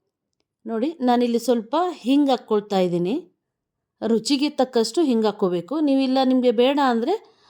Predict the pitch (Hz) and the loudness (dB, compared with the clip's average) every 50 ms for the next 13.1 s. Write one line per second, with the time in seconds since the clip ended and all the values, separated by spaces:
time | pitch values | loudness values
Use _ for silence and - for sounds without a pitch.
0 | _ - _ _ - 247 254 247 240 233 208 190 220 214 208 196 196 190 185 196 | _ -20 _ _ -4 -2 -2 0 0 -2 0 2 2 2 2 2 0 -2 -2 -2
1 | 196 196 185 190 220 311 392 - _ _ _ _ _ _ _ _ _ _ - 208 | -2 -2 -2 -2 -2 -4 -6 -8 _ _ _ _ _ _ _ _ _ _ -4 -4
2 | 226 226 - - 269 240 233 220 214 208 196 196 180 185 185 180 - 175 165 170 | -4 -4 -4 -4 -2 0 0 0 0 0 -2 -2 -2 -4 -6 -6 -4 -4 -4 -4
3 | 165 170 - 311 311 - 277 262 254 285 294 277 233 214 214 - - 254 262 247 | -4 -4 -4 -4 0 2 2 2 2 0 0 0 0 0 -2 -2 0 0 2 2
4 | 233 214 220 - 208 202 190 190 175 180 180 180 175 202 185 175 170 170 165 180 | 0 -2 -2 -2 -2 0 0 -2 -2 -2 -2 -2 -4 -4 -2 -2 -2 -2 -2 -2
5 | 254 359 - - _ _ _ _ - - - _ - 254 277 311 320 311 311 302 | -4 -4 -4 -10 _ _ _ _ -20 -20 -12 _ 0 2 4 4 4 4 2 2
6 | 269 233 254 247 - - 330 320 359 - - 247 240 - - 233 220 220 - - | 2 2 0 0 2 2 2 2 0 0 -2 -6 -6 -4 -2 -2 -2 -2 -4 -2
7 | - 247 339 349 - - _ _ - 311 311 - - 320 330 330 311 - 254 220 | -2 0 -2 -2 -6 -14 _ _ -6 -6 -4 0 2 2 2 2 2 0 0 -2
8 | 214 - - 214 202 202 208 196 185 175 180 180 180 226 294 - - - - - | -2 -2 -4 -4 -4 0 0 0 0 0 0 0 0 -2 -4 -4 -8 -20 -20 -20
9 | - _ - 240 247 262 302 320 285 254 247 247 233 233 240 302 330 - 233 247 | -18 _ -4 0 0 2 2 2 2 2 4 2 2 0 0 -2 -4 -2 -2 0
10 | 254 277 311 330 311 302 294 277 254 277 277 269 247 226 226 220 202 185 220 220 | 2 2 2 2 4 4 4 4 4 4 4 4 4 2 0 -2 -4 -4 -4 -4
11 | 220 220 220 208 190 190 202 190 202 202 214 208 214 - 202 208 - 208 208 202 | -4 -2 -2 -2 0 0 -2 -2 -2 -2 -4 -4 -2 -4 -8 -4 -2 -2 0 0
12 | 196 190 185 190 185 180 170 175 - 180 180 - 185 175 170 165 165 160 190 269 | 0 -2 -2 -2 -2 -4 -4 -6 -8 -8 -8 -6 -6 -4 -4 -4 -4 -4 -4 -6
13 | 311 | -6